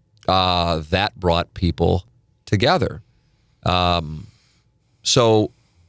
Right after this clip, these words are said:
I don't know what is going to change it. Um, I don't have any optimism for you. I gave you optimism on January seventh. I was wrong as fuck. Um, I suppose whatever it would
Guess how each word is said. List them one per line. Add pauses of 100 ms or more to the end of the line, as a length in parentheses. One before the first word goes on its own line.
(260)
I
don't
know
what
is
going
to
change
it. (500)
Um, (360)
I
don't
have
any
optimism
for
you.
I
gave
you
optimism
on
January
seventh.
I
was
wrong
as
fuck. (840)
Um, (600)
I
suppose
whatever
it
would